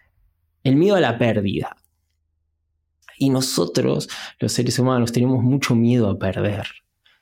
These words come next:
Eh, por esto que te decía antes, porque cre-, creemos que todo es,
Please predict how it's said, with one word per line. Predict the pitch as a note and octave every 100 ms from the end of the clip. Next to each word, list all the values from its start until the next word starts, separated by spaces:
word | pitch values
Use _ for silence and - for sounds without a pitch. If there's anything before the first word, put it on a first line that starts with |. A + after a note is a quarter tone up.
| _ -
Eh, | C3 C#3 D3+
por | C3 C#3
esto | D3+ E3
que | C3
te | A#2
decía | G#2+ - A#2 B2
antes, | A2+ G#2+ G#2 - - _
porque | A#2 A#2 A2+
cre-, | A#2 -
creemos | - A2+ B2 D3 -
que | A#2
todo | A#2 A#2+ B2+ A#2+
es, | A#2